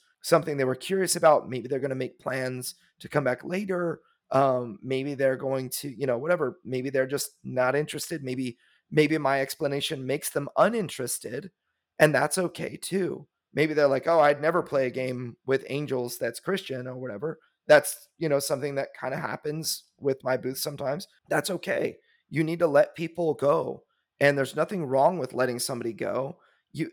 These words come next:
it's, there is something wrong with holding them for twenty minutes, though. So i-, if I were to just go, like, right into, "Let me show you the game demo. This is what happens," and whatever, then when somebody's not interested, it's a big mistake. And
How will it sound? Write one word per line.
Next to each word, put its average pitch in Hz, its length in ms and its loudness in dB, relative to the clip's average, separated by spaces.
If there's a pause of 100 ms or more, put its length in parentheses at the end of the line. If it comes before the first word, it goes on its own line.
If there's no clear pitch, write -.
it's, - 320 2
there 139 360 2
is 262 260 -2
something 139 400 2
wrong 127 280 0
with 120 160 -4
holding 190 420 4
them 135 160 2
for 135 140 0
twenty 139 280 -2
minutes, 127 360 -4
though. - 260 -8 (680)
So 139 520 10
i-, 139 220 -2
if 139 240 0
I 165 200 6
were 190 140 0
to 151 80 2
just 143 260 0
go, 143 200 6
like, 127 420 0
right 147 300 6
into, 139 180 2
"Let 190 200 0
me 233 80 -4
show - 180 0
you 208 140 -2
the 143 100 -2
game 175 220 0
demo. 127 340 2
This 202 240 0
is 170 100 -6
what 156 100 0
happens," 131 440 -2
and 127 220 -12 (340)
whatever, 147 480 4 (100)
then 139 200 -2 (100)
when 143 260 -2
somebody's 170 360 -4
not 139 160 2
interested, 127 480 -4 (520)
it's 151 160 0
a 147 40 6
big 165 240 2
mistake. 120 580 -4 (460)
And 131 540 2